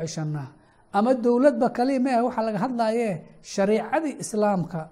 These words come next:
oo laisku xukumayey, oo lagu dhaqmi jiray, oo nolosha qaybaheeda kala duwan, Islaamka ileen waa diin dhammaystirane, lagu dhaqi jiray, oo intay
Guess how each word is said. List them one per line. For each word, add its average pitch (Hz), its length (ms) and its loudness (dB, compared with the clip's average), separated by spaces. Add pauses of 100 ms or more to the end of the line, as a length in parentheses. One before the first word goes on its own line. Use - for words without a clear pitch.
(160)
oo 180 140 -4
laisku 196 300 -10
xukumayey, 190 880 -2
oo 185 140 -6
lagu 208 260 -4
dhaqmi 190 400 -2
jiray, 175 320 -4 (160)
oo 180 180 -4
nolosha 208 640 -2
qaybaheeda 220 560 -2
kala 175 260 -4
duwan, 180 340 -2
Islaamka 208 440 -4
ileen 208 200 -6
waa 202 160 -4
diin 226 340 -2
dhammaystirane, 185 720 -4 (440)
lagu 196 220 -2
dhaqi 214 320 0
jiray, 160 320 0 (540)
oo 214 100 -2
intay 254 260 -2